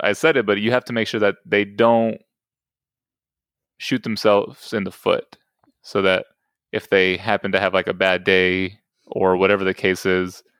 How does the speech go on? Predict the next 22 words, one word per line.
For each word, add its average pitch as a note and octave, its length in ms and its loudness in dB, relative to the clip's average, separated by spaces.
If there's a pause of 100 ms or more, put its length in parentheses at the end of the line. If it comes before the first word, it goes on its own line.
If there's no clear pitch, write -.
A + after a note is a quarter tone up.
(640)
that - 200 -2
contributes G2 540 -4
to F#2+ 100 -8
maybe F#2 220 -2
them F#2 420 -4 (480)
either F#2+ 240 -2
not G#2 240 -2
performing A2 420 0
as F#2+ 100 -4
well G2 180 2
in F#2+ 80 -6
the F2+ 80 -4
gym G2+ 380 -4
or G2 140 2
at F2+ 80 -2
a F2+ 40 -6
meet, G#2 300 -4 (1080)
so - 160 0
that F#2+ 140 2
they F#2+ 80 4
don't F2+ 180 -2
quit, - 260 -2